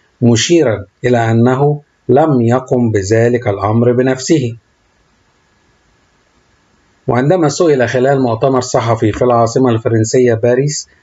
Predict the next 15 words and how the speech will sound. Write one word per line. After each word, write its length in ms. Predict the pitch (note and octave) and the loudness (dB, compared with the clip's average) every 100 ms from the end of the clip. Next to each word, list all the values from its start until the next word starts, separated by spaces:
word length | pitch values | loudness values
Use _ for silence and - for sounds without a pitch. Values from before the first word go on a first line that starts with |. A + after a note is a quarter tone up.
| _ _ | _ _
حول 340 | - C3+ B2 A2+ | -2 0 0 0
سماع 380 | A#2 B2 B2+ | 0 0 2
المخابرات 600 | A2+ G#2+ - A#2 B2 B2+ | 0 -2 -2 0 0 0
الكندية 480 | A2 A2+ A2 A2+ B2+ | -2 -2 0 2 2
التسجيل، 560 | A#2+ A#2 G#2 A#2 D#3 E3 _ _ _ _ - | 0 -2 -2 0 0 -2 _ _ _ _ -4
أكد 720 | D#3 - - A#2+ A2+ A2 G#2 | -4 -4 -6 -4 0 -2 0
ترودو 460 | B2 C3 C3 B2 | 2 2 4 2
ذلك 640 | G#2 A2+ A#2 B2+ C3+ C#3 B2+ | 2 2 2 2 0 -2 -2
مرتين، 560 | B2 B2 A2+ A2+ G2+ | 0 0 0 -2 -2
وقال 380 | G2+ G2+ B2+ B2 | -4 -2 0 0
إنه 360 | A2 A2+ B2 A#2 | 0 0 0 0
لم 180 | B2 B2 | 0 0
يسمع 420 | B2 - B2+ A2 | -2 -2 -2 -2
بنفسه 680 | G#2+ G#2 G#2+ - A2+ A2 A2 G#2+ | -2 -4 -6 -2 2 4 2 0
التسجيلات. 920 | A2 - A2+ G#2+ - B2 G#2+ G#2 F#2+ | -4 -6 -4 -4 -4 -2 0 2 -2